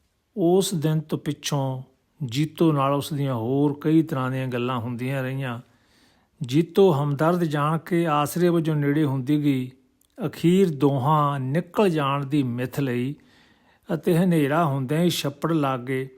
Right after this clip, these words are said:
ਪੂਜਾਂ ਵਾਲੇ ਦੀਆਂ ਕਿੱਕਰਾਂ ਹੇਠ ਇਕੱਠੇ ਹੋਣ ਦਾ ਇਕਰਾਰ ਕਰ ਲਿਆ। ਆਥਣ ਨੂੰ ਜਾਗਰ ਦੇ ਪਿਓ ਨੇ ਉਸ ਨੂੰ ਕਿਹਾ, "ਪ੍ਰਤਾਪ ਸਿੰਘ ਦੇ ਘਰ ਵਾਲੀ ਆਖਦੀ ਹੈ, ਜੇ ਜਾਗਰ ਕਬੂਤਰ ਛੱਡ ਦੇ ਤਾਂ ਮੈਂ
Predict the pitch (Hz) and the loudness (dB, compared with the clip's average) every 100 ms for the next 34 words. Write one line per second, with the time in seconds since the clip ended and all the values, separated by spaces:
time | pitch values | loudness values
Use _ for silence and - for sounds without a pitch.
0 | _ _ _ _ _ _ - 170 147 175 | _ _ _ _ _ _ 0 0 2 4
1 | 175 160 147 151 156 151 143 - 185 - | 4 4 4 4 2 0 -2 -2 -2 0
2 | 180 151 143 139 147 - 151 151 160 143 | 0 2 0 -2 -4 -6 -8 -2 0 0
3 | 135 131 113 123 120 123 113 101 107 107 | -2 -4 -4 -4 -4 -4 -8 -10 -10 -14
4 | 107 _ _ _ _ _ _ - - 156 | -16 _ _ _ _ _ _ -20 -4 -2
5 | 151 - 180 175 170 135 135 131 139 160 | -2 2 6 6 4 2 -2 0 0 2
6 | 156 151 147 143 160 143 135 139 110 117 | 2 0 0 2 2 0 -2 -4 -4 -4
7 | 120 131 120 - _ _ _ _ _ _ | -2 -4 -6 -14 _ _ _ _ _ _
8 | _ - 135 147 139 156 175 180 180 190 | _ -8 -4 2 4 4 2 2 4 4
9 | 190 185 147 147 156 165 156 143 135 143 | 4 2 4 4 4 4 4 2 0 0
10 | 160 156 160 170 180 147 135 131 151 147 | 2 2 0 2 0 2 -2 0 -4 -4
11 | 139 147 147 180 147 143 139 123 147 170 | -2 -2 0 -4 -2 -4 -4 -2 0 2
12 | 180 175 160 143 139 151 160 | 0 -2 -4 -2 -2 -2 -4